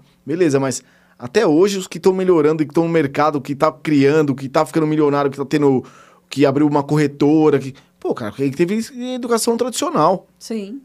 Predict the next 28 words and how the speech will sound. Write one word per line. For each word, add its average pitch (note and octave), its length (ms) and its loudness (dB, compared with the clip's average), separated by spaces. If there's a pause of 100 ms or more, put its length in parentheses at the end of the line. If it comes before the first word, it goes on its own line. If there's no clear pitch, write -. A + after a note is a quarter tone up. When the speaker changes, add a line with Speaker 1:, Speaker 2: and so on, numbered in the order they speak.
Speaker 1:
né? D#3 180 4
Speaker 2:
sim. A#3 60 -2
Speaker 1:
Quem D3 140 -2
teve D3 160 0
uma E3 120 2
formação G3 400 0
tradicional, G#3+ 580 2
que D3+ 120 -10
tá D3+ 140 2
até D#3 200 2
hoje D#3 280 4
aí, D#3 320 2
você C#3+ 120 -2
vê, C3+ 300 2 (360)
a B2+ 160 -2
X C#3+ 220 -2
P D#3 200 0
contrata G#3+ 580 0 (100)
os C#4 180 -12
caras C4+ 240 2 (140)
de C4+ 100 -10
finança, A3 920 2
Speaker 2:
Sim. F#3 300 -14 (180)
Speaker 1:
o, B2+ 40 -2
né, D3+ 280 2 (240)
as, B2 280 -2
as, B2 240 -6
as, A2 540 -8